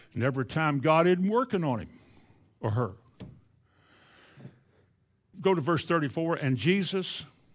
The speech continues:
it said that he saw much people, these same ones, and was moved with compassion upon them. And what did he then do? What choice did he make to do?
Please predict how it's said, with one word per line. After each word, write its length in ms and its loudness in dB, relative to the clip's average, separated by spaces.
it 80 -6
said 240 -4
that 100 2
he 160 2
saw 320 2
much 460 0
people, 360 -2
these 220 2
same 320 2
ones, 520 -6
and 180 4
was 240 0
moved 520 6
with 320 2
compassion 840 0
upon 520 0
them. 360 -2
And 160 0
what 160 0
did 160 4
he 100 4
then 400 2
do? 160 2
What 380 0
choice 320 0
did 160 -2
he 120 2
make 280 0
to 100 -6
do? 220 -4